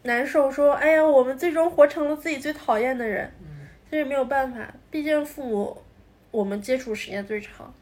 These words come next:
Speaker 2: 对。
Speaker 1: 关系最亲密。然后，包括现在，也有很多听众说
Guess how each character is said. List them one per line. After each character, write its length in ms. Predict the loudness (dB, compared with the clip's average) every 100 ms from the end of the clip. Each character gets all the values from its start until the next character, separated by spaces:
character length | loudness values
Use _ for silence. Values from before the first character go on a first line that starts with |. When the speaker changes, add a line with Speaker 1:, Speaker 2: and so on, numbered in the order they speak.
| -20
Speaker 2:
对。 120 | -6
Speaker 1:
关 200 | -2 0
系 140 | -2 -6
最 180 | -8
亲 240 | -10 -12 -12
密。 260 | -12 -14 -18 -20 -20 -20 -20 -20 _ _
然 180 | -8 -4
后， 380 | -2 -2 -2 -8 -18 -20 -8 0
包 140 | 2
括 140 | 2
现 160 | 2 0
在， 300 | 2 2 0 -12 _ _ -20 -20 -20 -20 -12 6
也 80 |
有 160 | 10 10
很 120 | 8
多 120 | 2
听 240 | 2 2 4
众 180 | 2 2
说 200 | 2